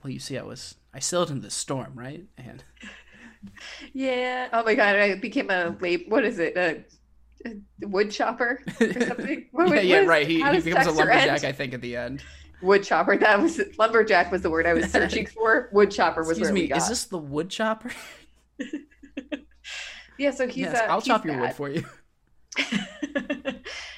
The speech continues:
Speaker 2: He's a, he's a bad guy,
Speaker 1: And they're
Speaker 2: Charles,
Speaker 1: like,
Speaker 2: kind of.
Speaker 1: "Also the tapes." And Charles is like, "Oh, no, I didn't, I didn't do that."
Speaker 2: I just murdered people,
Speaker 1: I'm,
Speaker 2: actually.
Speaker 1: I,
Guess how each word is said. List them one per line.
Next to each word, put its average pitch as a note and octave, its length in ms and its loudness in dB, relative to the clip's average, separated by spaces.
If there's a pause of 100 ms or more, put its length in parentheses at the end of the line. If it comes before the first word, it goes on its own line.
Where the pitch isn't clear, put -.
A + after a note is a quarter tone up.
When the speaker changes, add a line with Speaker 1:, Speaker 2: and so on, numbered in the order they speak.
(140)
Speaker 2:
He's C#4 140 2
a, C4 60 -6
he's B3 200 -6
a A#3+ 40 -6
bad F#3+ 240 -2
guy, E3+ 260 -6
Speaker 1:
And C#3+ 140 -6
they're D3+ 80 -4
Speaker 2:
Charles, D3+ 220 -4
Speaker 1:
like, - 60 -20
Speaker 2:
kind F3+ 160 0
of. F#3+ 60 -6
Speaker 1:
"Also F#3 180 -2
the C#3+ 140 -10
tapes." - 540 -8 (100)
And C#3+ 100 -12
Charles C#3 240 -6
is C#3 60 -12
like, C#3 160 -10
"Oh, F#3+ 160 4
no, E3+ 160 2
I C3 80 2
didn't, C3 300 -4 (560)
I C#3 80 -2
didn't C3 180 -2
do A#2 100 -10
that." A2+ 300 -14 (640)
Speaker 2:
I A3 120 4
just A3 160 -6
murdered E3+ 280 0
people, D3+ 220 -2
Speaker 1:
I'm, C3+ 220 2
Speaker 2:
actually. - 180 -4
Speaker 1:
I, C#3+ 140 2